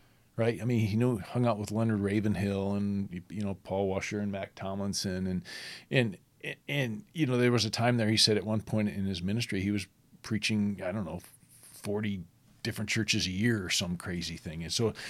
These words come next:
he really is that classic kind of Southern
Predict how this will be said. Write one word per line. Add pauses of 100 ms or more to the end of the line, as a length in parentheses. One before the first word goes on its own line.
(100)
he
really
is (460)
that (500)
classic (520)
kind
of
Southern